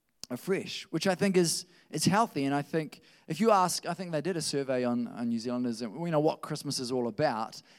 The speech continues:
And, and most people said, "Well, it's about spending time with family. It's about coming together." Um,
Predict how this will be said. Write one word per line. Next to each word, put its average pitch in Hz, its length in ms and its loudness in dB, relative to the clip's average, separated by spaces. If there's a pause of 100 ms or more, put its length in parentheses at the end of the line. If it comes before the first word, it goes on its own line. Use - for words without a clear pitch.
(140)
And, 156 420 -6
and 156 140 -4
most 180 200 -2
people 147 200 -4
said, 180 200 -4
"Well, 165 220 2
it's 180 160 -2
about 160 360 -2
spending 160 340 -8
time 151 260 -8
with 143 100 -12
family. - 360 -10
It's - 180 -6
about 120 260 -4 (340)
coming 151 320 0
together." 147 640 4 (360)
Um, 127 760 0